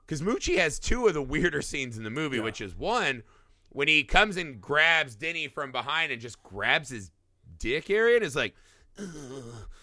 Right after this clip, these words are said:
Speaker 1: yeah, you like that?" And it's, like,
Speaker 2: Real
Speaker 1: from
Speaker 2: weird.
Speaker 1: bullying
Speaker 2: Real
Speaker 1: angle, though?
Speaker 2: uncomfortable.
Speaker 1: Yeah, it's, it's like, if you're bullying, that's not the move, right? That's not how you do that.
Speaker 2: Worst bully
Speaker 1: That's
Speaker 2: ever.
Speaker 1: not tough bullying.
Speaker 2: Yeah.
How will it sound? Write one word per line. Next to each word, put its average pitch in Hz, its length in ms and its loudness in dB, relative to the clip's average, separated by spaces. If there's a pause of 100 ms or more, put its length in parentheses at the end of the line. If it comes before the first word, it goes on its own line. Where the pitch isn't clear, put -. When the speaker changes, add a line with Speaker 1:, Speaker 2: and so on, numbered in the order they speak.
(200)
Speaker 1:
yeah, 180 180 -4
you 139 180 -8
like 156 240 -6
that?" 175 240 -8
And 156 100 -4
it's, 214 140 0
like, 240 80 4
Speaker 2:
Real 185 160 6
Speaker 1:
from 143 60 -2 (100)
Speaker 2:
weird. 98 400 -6
Speaker 1:
bullying 143 560 -4
Speaker 2:
Real 254 160 6
Speaker 1:
angle, 165 240 6
though? 214 120 -2
Speaker 2:
uncomfortable. 101 560 -8 (1200)
Speaker 1:
Yeah, 214 200 6
it's, 185 260 2
it's 190 160 -6
like, 202 300 0
if 147 160 -2
you're 208 140 6
bullying, 117 1000 4 (640)
that's 147 260 4
not 160 360 6
the 143 60 2
move, 123 580 -2
right? 104 240 0
That's 127 200 -2
not 170 300 6
how 156 160 6
you 131 200 0
do 117 340 -6
that. 110 80 -4
Speaker 2:
Worst 139 320 -2
bully 123 420 -2
Speaker 1:
That's 120 140 0
Speaker 2:
ever. 110 80 -2
Speaker 1:
not 170 240 4
tough 160 320 2
bullying. 170 380 -4
Speaker 2:
Yeah. 104 160 -6